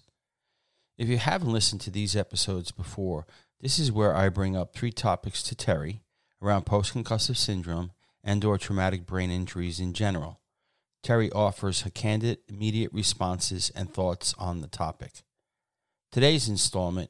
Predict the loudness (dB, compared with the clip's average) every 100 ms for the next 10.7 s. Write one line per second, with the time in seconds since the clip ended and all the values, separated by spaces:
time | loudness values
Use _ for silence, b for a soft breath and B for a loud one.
0 | -12 -2 0 2 0 -2 -4 -2 -2 -4
1 | -4 -8 -6 0 2 4 2 0 -2 -4
2 | -2 -4 -2 -2 -2 -2 -4 -4 -8 -18
3 | _ _ _ _ _ 0 2 4 6 4
4 | 4 0 0 -2 _ -6 -6 2 2 2
5 | -2 -6 _ -2 0 0 0 2 0 b
6 | b b _ -2 0 -2 -4 -4 -4 -6
7 | _ -20 0 2 2 -2 -4 -4 -4 -6
8 | -8 _ _ _ _ _ _ 0 0 0
9 | 2 4 4 2 0 0 2 2 2 -2
10 | -6 -6 -6 -4 -2 -2